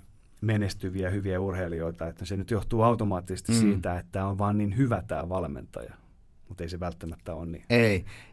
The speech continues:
Speaker 2: Ja sit sama se, että kun varsinkin tämmöisessä sosiaalisen median aikakaudessa, niin kun verrataan voimatuloksia, niin mun mielestä toi, mitä sä sanoit tossa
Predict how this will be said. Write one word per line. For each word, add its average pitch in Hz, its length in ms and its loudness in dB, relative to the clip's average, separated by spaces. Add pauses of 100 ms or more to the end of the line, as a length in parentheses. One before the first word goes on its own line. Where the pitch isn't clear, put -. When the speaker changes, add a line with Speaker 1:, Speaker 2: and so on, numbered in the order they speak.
Speaker 2:
Ja 107 120 6
sit 120 220 6
sama 123 500 8
se, 117 320 6
että 104 200 0
kun 95 400 -2 (260)
varsinkin 104 420 2
tämmöisessä 98 440 0
sosiaalisen 95 540 2
median 90 420 0
aikakaudessa, 95 840 2
niin 95 240 -4
kun 95 360 -4 (840)
verrataan 101 520 4
voimatuloksia, 101 880 2 (960)
niin 92 400 2 (120)
mun 95 180 0
mielestä 98 300 0 (480)
toi, 107 180 8
mitä 98 220 4
sä 92 60 0
sanoit 95 380 2
tossa 92 200 -4